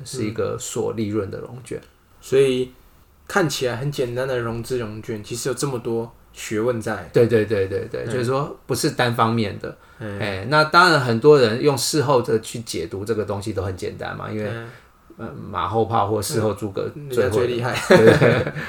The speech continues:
Speaker 1: <laughs> 呃，所以我们要很，很，很清楚的去看待背后的事实。
Speaker 2: 嗯。
Speaker 1: 对。
Speaker 2: 融资融券好像是我们一般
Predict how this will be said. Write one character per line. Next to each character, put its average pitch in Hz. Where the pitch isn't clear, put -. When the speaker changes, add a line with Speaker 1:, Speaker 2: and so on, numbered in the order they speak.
Speaker 1:
<laughs> -
呃， 127
所 117
以 120
我 113
们 101
要 123
很， 104
很， 101
很 113
清 135
楚 127
的 98
去 110
看 110
待 104
背 110
后 104
的 95
事 98
实。 -
Speaker 2:
嗯。 98
Speaker 1:
对。 -
Speaker 2:
融 131
资 151
融 117
券 123
好 110
像 139
是 143
我 131
们 113
一 120
般 117